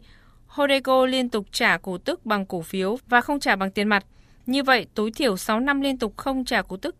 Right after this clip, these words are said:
bằng tiền mặt cho cổ đông. Về kế hoạch huy động vốn, công ty cũng lên kế hoạch phát hành thêm tối đa hai trăm tỷ đồng trái phiếu riêng lẻ để phục vụ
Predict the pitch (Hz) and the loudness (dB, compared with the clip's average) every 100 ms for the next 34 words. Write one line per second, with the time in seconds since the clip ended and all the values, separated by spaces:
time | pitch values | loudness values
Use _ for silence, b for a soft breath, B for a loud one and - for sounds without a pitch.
0 | _ _ 196 208 202 196 196 196 190 - | _ _ -6 -2 -2 -2 -2 -2 -2 -4
1 | 226 170 220 226 b b b b b - | -2 2 2 2 b b b b b 0
2 | 254 240 247 294 262 262 262 220 202 208 | 2 2 0 0 -4 -2 -2 -2 0 0
3 | 214 277 381 - 269 262 269 254 233 254 | 0 -2 -6 -4 -2 -2 -4 -4 -8 -6
4 | 320 285 269 269 254 240 214 254 262 208 | -4 0 0 2 -2 -4 -4 -2 -4 -8
5 | 302 294 233 202 190 247 233 226 208 208 | -10 -2 0 0 -2 -2 -2 -2 -4 0
6 | 247 262 240 B B B - 285 285 262 | 2 2 2 B B B -2 -2 0 -2
7 | 247 196 196 185 196 208 196 226 262 247 | -2 -2 -2 -2 -4 -2 -4 -2 -2 0
8 | 196 156 180 196 170 - 190 - 196 226 | 0 -2 -4 -4 -4 -6 -8 -8 -2 -2